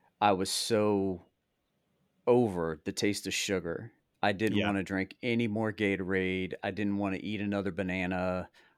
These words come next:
Speaker 1: or eat any cookies. I just wanted something salty,
Speaker 2: Mm-hmm.
Speaker 1: crunchy, just something different. So, yeah.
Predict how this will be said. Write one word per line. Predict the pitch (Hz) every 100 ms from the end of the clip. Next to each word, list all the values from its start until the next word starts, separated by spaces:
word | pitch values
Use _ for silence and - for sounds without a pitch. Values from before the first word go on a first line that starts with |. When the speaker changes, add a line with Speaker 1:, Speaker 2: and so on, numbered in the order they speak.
| -
Speaker 1:
or | 92
eat | 90 95 78
any | 104 98
cookies. | - 101 - 87 80
I | 95
just | 104 101 -
wanted | 110 95 90
something | - 101 98 98 90 85 - _ _ _ _ _ _ _ _ _ _ _ _
salty, | - - - - - - 113 98 95 - 107 98 95 90 87 - - - -
Speaker 2:
Mm-hmm. | 98 92 95
Speaker 1:
crunchy, | 87 82 82 85
just | - 90 -
something | 117 104 101 85
different. | 90 - 85 73 -
So, | - 78 78 - _ _ _ _ _ _ _ _ -
yeah. | 90 67